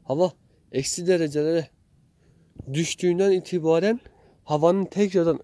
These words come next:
ısınacağı dereceye kadar sabit bir şekilde uygulama yapmanız gerekiyor. Sadece, e, mesela örneğin uygulamaya başladınız diyelim ki hava sabah sekizde, sekizde ısınacak. Sabah sekize kadar aralıksız bu suyu uygulamanız gerekiyor.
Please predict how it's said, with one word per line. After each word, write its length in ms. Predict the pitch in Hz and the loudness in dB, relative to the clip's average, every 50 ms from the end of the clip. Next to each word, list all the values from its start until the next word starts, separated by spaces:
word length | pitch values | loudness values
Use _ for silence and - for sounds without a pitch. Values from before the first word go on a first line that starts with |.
| - | -8
ısınacağı 580 | 139 135 - - 151 147 143 139 151 165 175 - - _ _ - - _ _ - - - _ _ _ - _ - | -8 -8 -4 -2 0 0 0 2 2 2 2 0 -4 _ _ -20 -20 _ _ -20 -20 -20 _ _ _ -20 _ -2
dereceye 520 | 131 135 139 143 147 143 143 165 185 196 | 0 2 2 2 2 2 2 2 2 2
kadar 320 | - 165 156 160 190 202 - - - - _ _ _ _ _ | 0 -2 -2 -4 -4 -6 -8 -12 -16 -18 _ _ _ _ _
sabit 460 | - - 165 156 156 180 180 - 190 | -6 -2 -2 0 0 0 -4 -4 -8
bir 40 | 180 | -10
şekilde 520 | - - 185 165 - - 165 180 196 160 - _ _ - - - - | -4 -4 -4 -4 -4 -4 -2 -2 -2 -2 -6 _ _ -20 -16 -16 -6
uygulama 600 | - 160 165 165 147 156 160 156 160 175 180 175 - - | 0 2 2 4 4 6 6 6 6 4 2 0 -2 -4
yapmanız 500 | 143 139 139 - 151 156 170 180 165 151 | -4 -4 -2 0 0 2 2 0 0 2
gerekiyor. 480 | 147 135 123 127 127 - - 214 220 220 - - - - - - - - | 2 4 4 2 0 0 0 0 0 0 -2 -10 -20 -20 -18 -16 -16 -14
Sadece, 800 | - - - 180 185 180 180 175 160 175 196 190 180 160 - - - _ _ _ - - | -8 -2 2 2 4 4 2 0 2 2 2 2 2 0 -4 -8 -14 _ _ _ -20 -18
e, 420 | - - - - 120 117 117 113 | -16 -12 -10 -8 -6 -4 -4 -4
mesela 380 | 113 120 131 135 - 147 139 160 | -4 -4 -6 -6 -6 -4 -2 -2
örneğin 260 | 180 170 160 165 175 | -2 -2 -2 -4 -2
uygulamaya 520 | 175 156 143 147 156 165 175 180 175 - - | -2 -2 0 0 0 2 2 0 0 -2 -2
başladınız 600 | - 139 139 143 - - 160 156 185 180 165 147 | -4 -4 -4 -4 -6 -8 -8 -4 -4 -4 -2 -2
diyelim 180 | 139 135 131 135 | -2 -2 -2 0
ki 180 | - 196 202 - _ _ _ - _ _ _ _ _ _ _ | 0 -2 -2 -2 _ _ _ -20 _ _ _ _ _ _ _
hava 380 | - 151 147 156 185 190 214 247 - _ _ _ _ _ _ _ | -2 0 4 4 4 4 4 0 -6 _ _ _ _ _ _ _
sabah 340 | - - - 175 160 170 175 | -12 0 2 2 2 2 0
sekizde, 540 | - - 156 151 - - 170 151 151 156 - - | -2 -4 -6 -6 -6 -8 -8 -4 -4 -4 -4 -4
sekizde 600 | 151 - - 151 151 - - 156 147 160 170 165 - _ _ _ _ - - | -8 -8 -8 -8 -8 -8 -10 -4 -2 -2 -2 -2 -4 _ _ _ _ -14 -12
ısınacak. 420 | 139 - - 143 135 147 170 165 - | -8 -4 -2 -2 -2 -2 -4 -6 -4
Sabah 240 | - 185 185 180 | 0 0 0 0
sekize 420 | 160 - - 147 - - 151 185 180 | -2 -4 -10 -12 -10 -4 -2 -2 -2
kadar 240 | - 151 143 170 151 | -2 -4 -4 -4 -2
aralıksız 580 | - 135 139 131 135 139 135 - - - 160 | 0 0 0 2 0 -2 -4 -8 -12 -10 -10
bu 80 | 160 156 | -10 -10
suyu 260 | - - 170 170 165 | -6 -4 -4 -2 -2
uygulamanız 500 | 151 135 139 135 139 139 147 151 156 147 | -2 0 0 0 0 0 0 -2 0 0
gerekiyor. 340 | 135 117 117 120 - 147 | 0 0 0 -2 -4 -8